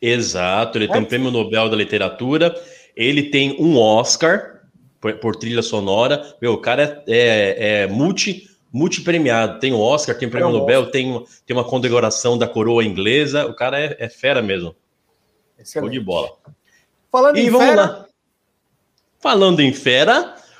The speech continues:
Speaker 1: Rafael P H, o fera da Fazendo Arte Visual.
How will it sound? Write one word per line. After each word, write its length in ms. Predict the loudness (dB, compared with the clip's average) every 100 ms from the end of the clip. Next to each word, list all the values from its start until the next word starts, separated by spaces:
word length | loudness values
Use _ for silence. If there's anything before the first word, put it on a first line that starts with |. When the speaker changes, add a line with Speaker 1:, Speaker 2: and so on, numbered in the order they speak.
| _ _ _ _
Speaker 1:
Rafael 840 | -4 0 0 2 2 4 4 2 0
P 220 | 0 0
H, 720 | 2 0 -2 0 0 -4 -8
o 180 | -4 -4
fera 640 | -4 -14 -4 -2 -2 -2
da 140 | -2 -4
Fazendo 760 | -2 -4 -4 -6 -6 -6 -4
Arte 420 | -2 -2 -6 -10
Visual. 840 | -10 -10 -8 -4 0 0 -2 -10 _